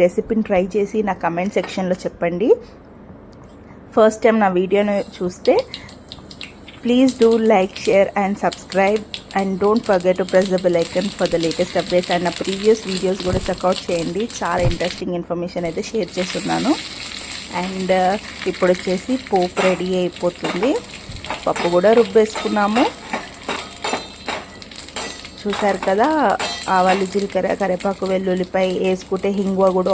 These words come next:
ఆప్షనల్, ఆ, ఎండుమిరపకాయలు కూడా. ఆ, నేను అవి ఎక్కువ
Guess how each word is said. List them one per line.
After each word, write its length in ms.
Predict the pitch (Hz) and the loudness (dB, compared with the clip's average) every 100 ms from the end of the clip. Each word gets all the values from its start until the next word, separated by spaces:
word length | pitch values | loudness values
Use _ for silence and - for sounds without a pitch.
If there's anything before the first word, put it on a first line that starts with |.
| 175 | 2
ఆప్షనల్, 880 | - - 196 180 180 202 214 - 185 | 0 -8 -4 -2 0 2 0 0 2
ఆ, 180 | 175 175 180 | 4 4 2
ఎండుమిరపకాయలు 720 | 190 180 185 190 180 180 175 180 | 0 0 -4 -4 0 0 0 -2
కూడా. 160 | 190 254 - - - - - - - - | 0 0 -2 -10 -20 -10 -8 -8 -6 0
ఆ, 260 | 190 185 185 | 4 4 4
నేను 260 | 190 190 185 | 2 2 4
అవి 180 | 175 180 180 165 | 4 4 4 2
ఎక్కువ 520 | - - 185 175 160 | 2 2 2 2 0